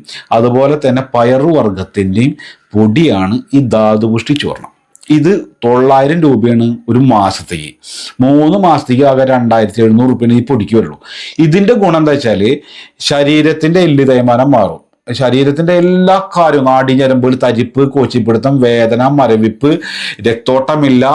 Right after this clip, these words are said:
അതൊക്കെ മാറും. ഈ ചുളിവ്, മുഖത്തുണ്ടാകുന്ന ചുളികൾ, ചുളിവുകളൊക്കെ മാറും. നമുക്ക് നല്ലൊരു ക-, ഇത് വരും, ലൈംഗിക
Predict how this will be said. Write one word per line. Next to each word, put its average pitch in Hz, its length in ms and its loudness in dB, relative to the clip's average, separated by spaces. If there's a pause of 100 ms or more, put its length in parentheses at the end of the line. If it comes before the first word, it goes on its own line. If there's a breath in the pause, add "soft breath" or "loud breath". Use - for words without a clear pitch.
(140)
അതൊക്കെ 147 440 -2 (100)
മാറും. - 260 -4 (220)
ഈ 156 40 4 (180)
ചുളിവ്, 160 420 2 (160)
മുഖത്തുണ്ടാകുന്ന 131 640 0 (120)
ചുളികൾ, 117 360 2 (240)
ചുളിവുകളൊക്കെ 120 680 0
മാറും. 80 220 -4 (480 loud breath)
നമുക്ക് 147 300 0 (120)
നല്ലൊരു 147 400 2 (120)
ക-, 139 120 0
ഇത് 123 160 2
വരും, 85 200 -4 (240)
ലൈംഗിക 123 580 0